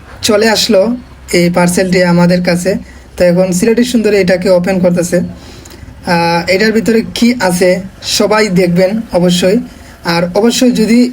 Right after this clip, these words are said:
ভালো লাগে আপনারা অর্ডার করতে পারেন। আর আপনাদের কেমন লাগলো, কেমন লাগে, এগুলো আপনারা কমেন্ট বক্সের মধ্যে শেয়ার করবেন। আসলে আমাদের কাছে অনেক প্রোডাক্ট, অনেক কিছু, অনেক মানুষ দিতে চায়। আসলে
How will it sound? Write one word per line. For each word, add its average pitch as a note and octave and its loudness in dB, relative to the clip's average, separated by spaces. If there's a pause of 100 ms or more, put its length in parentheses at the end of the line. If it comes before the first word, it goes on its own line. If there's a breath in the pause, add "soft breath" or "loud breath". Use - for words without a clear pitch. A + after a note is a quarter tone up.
ভালো F3 2
লাগে G3+ 2
আপনারা F#3 0
অর্ডার F3+ 2
করতে F3+ 0
পারেন। E3+ 0 (140)
আর E3+ 0
আপনাদের F#3 -2 (100)
কেমন G#3+ 0
লাগলো, F3 2 (420 loud breath)
কেমন A3 2
লাগে, F3 0 (120)
এগুলো G3 0
আপনারা F#3+ 0
কমেন্ট F#3+ -2
বক্সের F#3 -2
মধ্যে F3+ 0 (120)
শেয়ার F3 -2
করবেন। E3 -2
আসলে G#3 0 (120)
আমাদের G3 0
কাছে G3 -2
অনেক G#3 2 (300)
প্রোডাক্ট, F#3 0 (540 loud breath)
অনেক A#3 0
কিছু, A3 0
অনেক G#3+ 0 (120)
মানুষ F#3+ 2
দিতে F3 2
চায়। D#3 -4 (380 loud breath)
আসলে G3+ 2